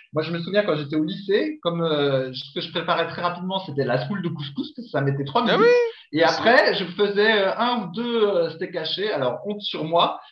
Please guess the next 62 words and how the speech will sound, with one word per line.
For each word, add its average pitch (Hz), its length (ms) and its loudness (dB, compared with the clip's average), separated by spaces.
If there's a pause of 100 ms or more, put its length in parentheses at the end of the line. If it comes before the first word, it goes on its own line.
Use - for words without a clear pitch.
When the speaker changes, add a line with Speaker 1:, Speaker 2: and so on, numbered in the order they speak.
Speaker 1:
Voilà, 143 180 4
Speaker 2:
Non, 143 60 6
Speaker 1:
à 165 100 6
Speaker 2:
non, - 40 4
Speaker 1:
quinze 196 80 6
pour 196 80 6
cent 196 80 6
Speaker 2:
t'avais 175 240 4
raison, 180 280 6
Speaker 1:
parce 180 140 4
Speaker 2:
t'avais 160 180 4
Speaker 1:
que 156 60 4
Speaker 2:
raison. 160 220 0 (360)
Speaker 1:
<laughs> - 600 -12
à 202 100 4
quinze 233 260 2
pour 226 120 -6
cent 240 120 2
de 220 60 0
matière 214 320 0
grasse, 208 220 0
parce 151 140 -6
que 165 80 -6
les 156 100 -6
cinq 180 220 -6
pour 175 160 -10
cent, 185 280 2
euh, 120 360 -2
coûtaient 156 200 -4
plus 139 140 -10
cher, - 240 -6
puis - 80 -14
je - 60 -14
crois 156 100 0
que 151 60 -6
ma 139 100 0
mère 131 120 2
achetait - 200 -2
des 117 100 -6
quinze 135 200 -8
pour - 80 -20
cent. - 240 -8 (180)
Et 151 80 0
voilà, 247 240 6
le, 311 180 4
le 170 200 -2
midi, 170 320 -2
en - 100 -2
fait, - 160 -2
c'était - 200 -8
de 135 60 -2
la 143 100 -2
semoule 233 200 -6
de 190 60 -4
couscous 160 400 -6
et - 20 -2
deux 185 140 -6
steaks 208 200 -4
hachés. 151 260 -4 (340)
Et 190 100 6
en 233 140 6
gros 214 520 2